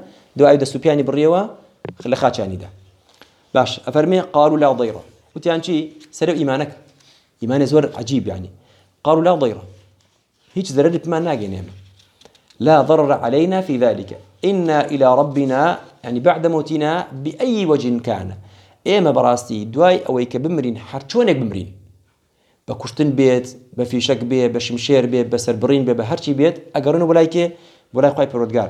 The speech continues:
«منقەلیبون»، یعنی ڕاجعون. برێک لە عولەما فەرمێن وتیانە: «إنا لله وإنا إليه راجعون.»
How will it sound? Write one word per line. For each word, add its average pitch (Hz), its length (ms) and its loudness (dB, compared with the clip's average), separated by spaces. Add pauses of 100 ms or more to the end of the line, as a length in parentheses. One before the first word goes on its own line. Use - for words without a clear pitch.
«منقەلیبون»، 139 580 -2
یعنی 123 200 -4
ڕاجعون. 123 440 0 (840)
برێک 139 180 2
لە 139 80 -4
عولەما 139 240 -2
فەرمێن 147 280 -4
وتیانە: 147 360 -4
«إنا 139 220 -4
لله 127 200 2
وإنا 123 160 -2
إليه 113 220 -2
راجعون.» 90 260 -10